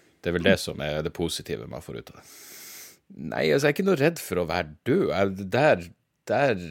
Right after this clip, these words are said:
eh, jeg, jeg tror at lyset går av, og så er det som før man var født. Eh, så, så akkurat det har jeg ikke noe, noe spesiell frykt for. Men selvfølgelig dødsøyeblikket, og, og såpass narsissistisk er jeg jo at jeg <laughs> tror det er noen som kommer til å bli lei seg også.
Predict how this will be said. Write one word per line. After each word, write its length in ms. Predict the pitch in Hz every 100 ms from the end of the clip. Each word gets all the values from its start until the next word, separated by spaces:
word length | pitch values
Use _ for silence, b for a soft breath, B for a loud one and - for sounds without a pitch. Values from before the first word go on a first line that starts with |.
| 73
eh, 460 | 95 90 82 73 80 b b b _ _ _ _ _ _ -
jeg, 240 | - 113
jeg 160 | 107 110
tror 300 | - 104 95 85
at 140 | 82
lyset 400 | 82 92 - 90
går 160 | 85 87
av, 300 | 107 82 57
og 80 | 65
så 220 | - 90 76
er 140 | 80 73
det 80 | 76
som 280 | 82 71 65
før 220 | - 82 76
man 100 | 73
var 140 | 76
født. 380 | - 104 - - _ B B B
Eh, 320 | 85 82 82 78
så, 220 | - 95 92
så 160 | 110
akkurat 260 | 107 113 95
det 140 | 117 104
har 160 | 92 76
jeg 80 | -
ikke 140 | 90
noe, 220 | 78 60 76
noe 140 | 82
spesiell 420 | - 82 87 78
frykt 360 | - 73 - -
for. 140 | 65 82
Men 140 | 113
selvfølgelig 540 | - 107 123 101 85 82 113
dødsøyeblikket, 1000 | - - 67 82 76 78 - 85 58
og, 400 | 64 87 87 80 B B B B B B B B _
og 160 | 98 98
såpass 400 | - 117 110 95
narsissistisk 800 | 98 - 95 110 - 92 - 98
er 140 | 92
jeg 140 | 78 78
jo 80 | 82
at 100 | 113
jeg 80 | -
<laughs> 40 |
tror 280 | - - -
det 60 | 127
er 80 | 147
noen 140 | 120 120
som 80 |
kommer 220 | 104 101 98
til 100 | 90
å 40 |
bli 80 | 90
lei 140 | 101 110
seg 240 | - 85
også. 300 | 104 - -